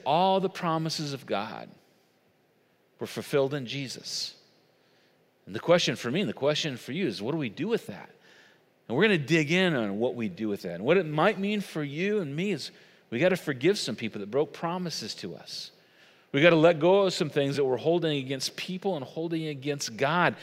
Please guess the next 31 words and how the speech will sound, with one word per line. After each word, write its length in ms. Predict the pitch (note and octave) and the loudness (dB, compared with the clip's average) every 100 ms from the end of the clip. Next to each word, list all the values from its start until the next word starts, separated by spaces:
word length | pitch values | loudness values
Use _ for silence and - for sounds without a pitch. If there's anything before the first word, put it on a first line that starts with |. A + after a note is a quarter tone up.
| - - | -12 -6
And 100 | B2+ | -4
we've 100 | C3+ | 2
gotta 220 | F3+ E3+ A#2+ | 4 6 4
lean 400 | B2+ D3+ F#3+ E3+ | 2 4 4 4
in 160 | F3 | 2
and 140 | C#3 - | 0 -6
trying 360 | - D#3+ F#3+ | -6 -4 -2
to 60 | F3 | -4
figure 280 | - E3+ D#3 | -4 0 0
out 80 | |
if 120 | C3 C#3 | -2 -4
we 160 | E3+ | -6
can 340 | G3+ B2 G2+ A#2+ | -4 -6 -6 -6
work 400 | E3 F#3+ F#3+ - | -4 -4 -6 -14
it 180 | - D3 | -12 -10
out 320 | - D#3+ E3 - | -6 -2 -2 -4
and 100 | G2+ | -12
figure 420 | - E3 D3+ C3+ | -4 -4 -2 -4
it 60 | |
out. 360 | B2 C3+ E3 - - _ _ _ _ _ | -2 -4 -6 -10 -18 _ _ _ _ _
And 120 | A2 C3 | -2 0
if 160 | D#3 | 0
you're 160 | D3+ G3 | 0 0
new 260 | D#3+ F3+ | 2 2
to 100 | A3 | 2
faith, 380 | D3 - E3+ F#3+ | -2 2 2 2
if 100 | G#2+ | -2
you're 120 | C#3 | -6
just 260 | D#3+ D#3 - | -4 -6 -8
exploring 640 | C3 - - C#3+ F3 G3 C#3 | -8 -6 -6 -4 -2 0 0
it, 140 | G#2+ | -2